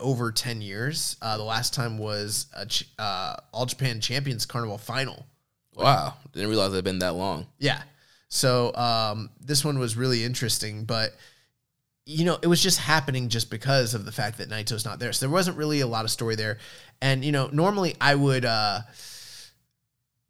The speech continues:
Speaker 1: criticize Sanada for, you know, lacking,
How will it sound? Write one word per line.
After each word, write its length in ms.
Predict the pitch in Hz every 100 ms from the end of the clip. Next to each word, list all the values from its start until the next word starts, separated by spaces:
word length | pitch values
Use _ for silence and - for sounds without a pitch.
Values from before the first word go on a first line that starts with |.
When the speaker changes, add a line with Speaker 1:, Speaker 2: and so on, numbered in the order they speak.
| _ - 135
Speaker 1:
criticize 840 | - 208 180 - 127 117 113 -
Sanada 580 | - - 123 113 113 110
for, 540 | 113 131 123 117 113 -
you 160 | 147 135
know, 320 | 113 110 -
lacking, 840 | - 107 131 127 131 139 127 120